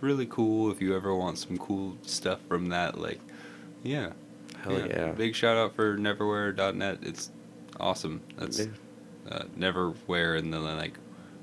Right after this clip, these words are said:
Speaker 1: where is spelled like wear stuff.
Speaker 2: Yeah, like
Speaker 1: But
Speaker 2: you're wearing it.
Speaker 1: Yeah, Neverwhere is also one of his books.
Speaker 2: Okay.
Speaker 1: It's spelled like location.
Speaker 2: Okay.
Speaker 1: Yeah, so it's,
Speaker 2: Right.
Speaker 1: yeah.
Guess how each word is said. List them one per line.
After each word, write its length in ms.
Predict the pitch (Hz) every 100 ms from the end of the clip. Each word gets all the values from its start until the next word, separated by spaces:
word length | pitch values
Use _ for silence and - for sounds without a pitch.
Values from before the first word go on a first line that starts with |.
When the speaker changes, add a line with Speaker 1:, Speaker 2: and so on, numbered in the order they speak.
| -
Speaker 1:
where 540 | 87 87 85 80 80
is 100 | 78
spelled 340 | - 80 76
like 240 | - 76 -
wear 280 | 69 69 -
stuff. 420 | - - 76 -
Speaker 2:
Yeah, 300 | 92 82 80 90
like 140 | 95
Speaker 1:
But 80 | 87
Speaker 2:
you're 140 | 95 87
wearing 420 | 85 85 85 82
it. 180 | 82 - - 85
Speaker 1:
Yeah, 180 | 80 -
Neverwhere 540 | - 90 87 78 78 78
is 140 | -
also 260 | 67 - 53
one 160 | 50
of 80 | -
his 160 | - -
books. 500 | - - - - - -
Speaker 2:
Okay. 460 | - 98 104 80 -
Speaker 1:
It's 80 | -
spelled 400 | - 78 76 -
like 320 | - - -
location. 540 | 64 - - - - - - - 104
Speaker 2:
Okay. 400 | 101 - - - -
Speaker 1:
Yeah, 200 | - 80 - - - -
so 180 | -
it's, 240 | - - - -
Speaker 2:
Right. 180 | - - - - -
Speaker 1:
yeah. 200 | -